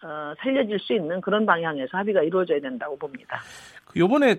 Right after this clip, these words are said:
Speaker 2: 패스트트랙으로 만약에 가게 된다면요.
Speaker 1: 네, 네.
Speaker 2: 이 선거제 말고도, 어, 뭐 예를 들어 공수처 법안이라든가 혹은
Speaker 1: 네.
Speaker 2: 또 국회의원 특권을 좀 제한하는 법안이라든가 이런 것들도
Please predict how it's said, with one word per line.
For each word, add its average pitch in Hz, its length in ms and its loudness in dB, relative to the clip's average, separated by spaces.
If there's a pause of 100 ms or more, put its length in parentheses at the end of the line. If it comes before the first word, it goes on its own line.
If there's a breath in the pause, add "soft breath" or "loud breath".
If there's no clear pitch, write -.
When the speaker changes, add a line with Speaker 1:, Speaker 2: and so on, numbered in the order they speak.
Speaker 2:
패스트트랙으로 269 760 0
만약에 175 320 4
가게 170 320 2
된다면요. 131 1080 4 (140)
Speaker 1:
네, 185 280 8
네. 156 140 -2
Speaker 2:
이 175 140 6
선거제 269 760 6
말고도, 190 1040 4
어, 143 240 0
뭐 135 160 2
예를 202 140 8
들어 165 120 6
공수처 202 500 6
법안이라든가 131 880 2 (580)
혹은 220 260 6
Speaker 1:
네. 151 60 0
Speaker 2:
또 160 200 6
국회의원 220 720 4
특권을 302 580 4
좀 202 220 2
제한하는 139 680 6
법안이라든가 120 720 0
이런 214 180 6
것들도 240 400 4